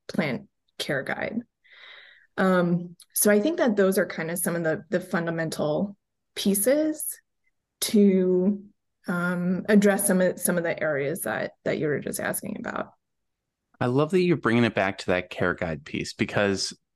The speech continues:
Speaker 2: it, again, this goes back to the plant care guide, right? And this whole concept of having a care guide,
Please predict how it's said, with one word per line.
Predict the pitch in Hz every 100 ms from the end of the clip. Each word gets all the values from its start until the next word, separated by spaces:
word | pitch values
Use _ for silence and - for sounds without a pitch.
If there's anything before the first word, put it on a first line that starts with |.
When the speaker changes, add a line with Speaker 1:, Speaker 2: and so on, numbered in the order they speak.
| _
Speaker 2:
it, | - 117 -
again, | 123 123 113
this | 110 113
goes | 120 113
back | - 107 104
to | - 104 98
the | 95
plant | 98 - 101 92 90 - -
care | - 82 78
guide, | 78 - -
right? | 92 87 101 - - - -
And | - 117 104
this | - 135 123
whole | - 156
concept | - 113 117 - 107 98
of | -
having | 101 101 104
a | 90
care | - - 98 95
guide, | 110 110 120 120